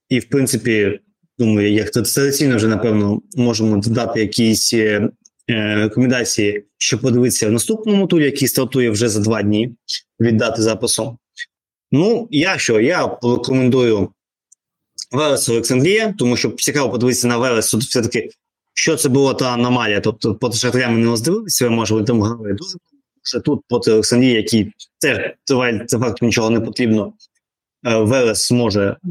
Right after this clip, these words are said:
знову ж показати себе з кращої сторони. Ну, Зоря Шахтар — це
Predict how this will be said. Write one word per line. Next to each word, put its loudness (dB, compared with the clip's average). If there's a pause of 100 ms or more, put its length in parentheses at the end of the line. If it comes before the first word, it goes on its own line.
(240)
знову 2
ж -8
показати 0
себе -2
з -4
кращої -2
сторони. 0 (600)
Ну, 4
Зоря 2
Шахтар — -2
це 0